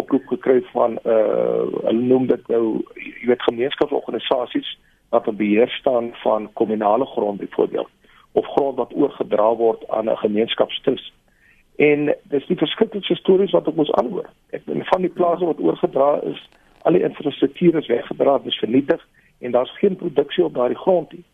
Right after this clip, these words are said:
Eh, so, ja, ons gaan baie politieke geraas vorentoe hoor oor grond wat gesteel is, en grond wat, eh, jy weet, moet, moet, eh,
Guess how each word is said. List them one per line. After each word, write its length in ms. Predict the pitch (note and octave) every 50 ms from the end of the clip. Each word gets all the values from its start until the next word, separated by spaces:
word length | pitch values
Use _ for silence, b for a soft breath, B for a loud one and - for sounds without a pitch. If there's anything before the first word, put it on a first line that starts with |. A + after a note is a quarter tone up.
| _ b b b b b b b b
Eh, 300 | - - B2+ C3 C3 B2+ - F3+
so, 320 | F3+ D#3 D3+ D#3 D3 D3+ - - - - - -
ja, 200 | - F3+ E3+ D3 B2+ - -
ons 260 | - D3 D3 D3 -
gaan 260 | - - D3+ C#3+ C3 -
baie 220 | - C3 F3 F#3+
politieke 500 | F#3+ - E3+ D3+ C#3+ - - C#3+ - D3
geraas 380 | C3+ C#3 C3 B2 A#2 A#2 A2+ - -
vorentoe 400 | - B2 A#2+ A2+ G#2+ - A2 G2+
hoor 340 | A2 E3 G#3 A3 G#3+ - - -
oor 160 | C3+ B2+ B2
grond 460 | - - - D#3 D3+ D3+ D#3 D3+ C#3 _ _ -
wat 140 | A#2+ A2 -
gesteel 420 | - - - - - D3+ F3 E3+ E3+ - - - D#3
is, 120 | D#3 - -
en 100 | A#2+ G#2
grond 340 | - C3+ C#3+ C#3+ C#3 C#3 -
wat, 180 | C3 A#2+ - _ _ _ _ _ _ _ _ _ _ _ - -
eh, 380 | A#2+ A#2 A2+ A2 A2 G#2+ G#2 -
jy 160 | - A#2+ A#2+ G#2+
weet, 200 | A2 A2 - -
moet, 360 | A2+ A2 - - - - -
moet, 280 | A2+ G#2+ - - - -
eh, 420 | A2+ A2 G#2+ A#2+ A#2 G#2 G2+ -